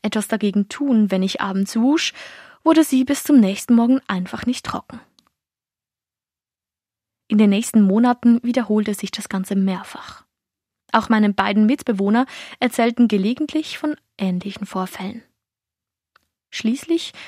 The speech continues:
fiel uns auf, dass immer der gleiche Name im Waschplan für den Tag nach unserem eingetragen war. Eine Familie im zweiten Stock,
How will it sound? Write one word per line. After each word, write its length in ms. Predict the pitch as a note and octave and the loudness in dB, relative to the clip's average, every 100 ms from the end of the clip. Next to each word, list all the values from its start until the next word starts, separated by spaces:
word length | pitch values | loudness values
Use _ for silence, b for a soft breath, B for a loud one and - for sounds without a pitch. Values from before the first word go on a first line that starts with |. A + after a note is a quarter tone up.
| B | B
fiel 220 | - B3 G#3+ | -2 2 2
uns 140 | G3+ | 2
auf, 420 | - G3 C4+ - B B | 0 2 0 -4 B B
dass 220 | B3 A#3+ - | -2 -2 -2
immer 320 | C#4 D#4 F4 | 0 2 2
der 160 | D#4+ D#4 | 4 2
gleiche 500 | A#3 G#3+ G3+ B3+ A#3 | 2 0 0 0 0
Name 320 | G#3 F#3 G3+ | 0 0 0
im 160 | G#3 F#3+ | 0 0
Waschplan 600 | G3 - - F#3+ F#3 G#3 | 0 -4 -4 -4 -2 -4
für 140 | A3+ | -2
den 180 | A3 A3+ | 0 -2
Tag 380 | G3+ F3 G3 - - | -2 -6 -6 -10 -6
nach 200 | A3+ - | -6 -2
unserem 360 | A3 F#3+ F3+ F3 | -2 0 -2 -4
eingetragen 600 | F3+ E3+ - F#3 F#3 F#3 | -4 -6 -6 -6 -4 -4
war. 240 | F3+ - _ _ _ _ _ _ _ _ A3 | -6 -10 _ _ _ _ _ _ _ _ 0
Eine 140 | G#3 | 2
Familie 400 | G#3 G#3+ B3 B3 | 4 6 6 6
im 100 | G3+ | 4
zweiten 360 | - G3 G3 F#3+ | 0 -4 -2 -4
Stock, 300 | - B3+ | 0 0